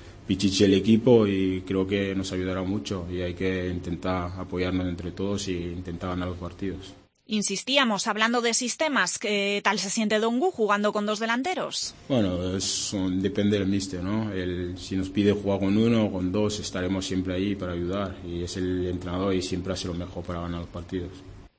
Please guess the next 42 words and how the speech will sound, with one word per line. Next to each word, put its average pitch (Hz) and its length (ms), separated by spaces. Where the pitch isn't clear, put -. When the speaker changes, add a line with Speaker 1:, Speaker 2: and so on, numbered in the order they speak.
Speaker 2:
Ha 214 100
hablado 220 260
de 208 100
Juan 220 200
Muñoz, 233 480
ha 233 40
hablado 226 300
de 220 140
Ángel 247 340
y 247 80
también 233 380
le 254 100
preguntábamos 247 840
por 233 300
Raí. 220 320
El 220 80
jugador 208 440
fue 226 260
convocado 262 640
en 220 100
el 196 140
último 202 320
partido. 247 560
¿Y 185 80
qué 208 120
tal 247 200
lo 240 40
está 240 180
viendo 240 240
Dongu 277 280
en 220 80
los 208 160
entrenamientos? 240 880
Speaker 1:
Entrena 107 380
bien, 113 300
¿no? 113 180
Es - 140
un 95 500
chaval 95 300
joven, 107 640
buen 95 200
jugador 101 460